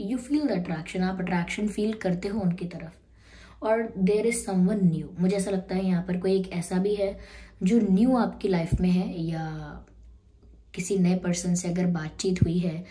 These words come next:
या कोई नया रिश्ता आया है, but there is someone new जिनके साथ हो सकता है flirt किया है या हो सकता है,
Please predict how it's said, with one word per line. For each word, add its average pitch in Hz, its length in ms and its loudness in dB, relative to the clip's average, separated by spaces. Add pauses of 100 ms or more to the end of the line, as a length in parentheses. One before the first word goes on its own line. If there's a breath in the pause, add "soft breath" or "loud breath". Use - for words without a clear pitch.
(320 loud breath)
या 190 80 0
कोई 202 140 2
नया 180 220 2
रिश्ता 180 360 -2
आया 160 200 -4
है, 160 200 -8
but 180 140 2
there 180 260 2
is 180 140 -4
someone 175 460 4
new 220 140 2 (880 loud breath)
जिनके 185 320 2
साथ 180 480 -4
हो 180 100 0
सकता 175 280 -4
है 185 160 -2
flirt 185 380 2
किया 185 220 0
है 175 340 0
या 170 120 -2
हो 170 160 -4
सकता 175 280 -8
है, 165 240 -8